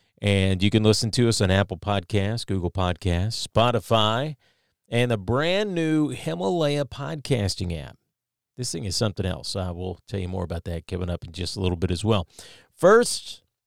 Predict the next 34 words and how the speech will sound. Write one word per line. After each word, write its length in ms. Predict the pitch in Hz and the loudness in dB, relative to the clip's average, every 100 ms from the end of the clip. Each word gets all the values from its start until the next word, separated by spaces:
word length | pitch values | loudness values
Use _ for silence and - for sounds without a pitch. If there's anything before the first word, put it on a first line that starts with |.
| _ _ _ _ _ _ _ _ _ - | _ _ _ _ _ _ _ _ _ -8
we 80 | |
gotta 220 | 156 160 110 | 0 2 4
talk 240 | 135 120 | 2 4
about 160 | 110 98 | 2 2
this 180 | 92 | 0
game 260 | - 110 110 | 2 0 0
tonight. 360 | 95 85 71 _ _ - - - _ | -2 -4 -6 _ _ -20 -20 -20 _
Cardinals, 460 | - 170 175 165 127 | 6 8 8 6 4
again, 280 | 123 156 143 | 4 4 4
uh, 220 | 135 120 | 2 0
taking 460 | - 151 147 143 | 0 0 0 -4
the 180 | 131 123 | -2 -2
second 460 | 101 - 160 139 127 | -2 0 0 0 -2
game 180 | 139 135 | 0 0
of 80 | |
the 80 | 110 | -2
three-game 460 | - 139 127 123 107 | 0 0 2 0 0
series 340 | - 123 107 | 2 2 4
over 100 | 113 | 2
the 80 | 104 | 0
Brewers, 400 | 90 113 113 107 | 0 2 2 0
four 320 | - 123 131 | -2 0 0
three. 540 | 110 - 120 127 131 120 | 0 -2 0 2 2 2
They 140 | 104 | 0
banged 300 | 87 113 117 | 2 0 2
out 140 | 107 | 2
eleven 720 | 95 95 113 143 170 185 190 | 2 0 2 4 4 4 2
hits 540 | 175 120 151 180 - - | 2 0 2 0 0 -4
tonight. 360 | - 95 90 | 0 2 2
Not, 220 | 95 135 147 | 0 -4 -2
not 260 | 196 240 | 0 0
quite 320 | - 254 220 | 0 0 0
the 100 | - | -2
excitement 540 | 131 104 131 120 98 | -4 0 2 2 0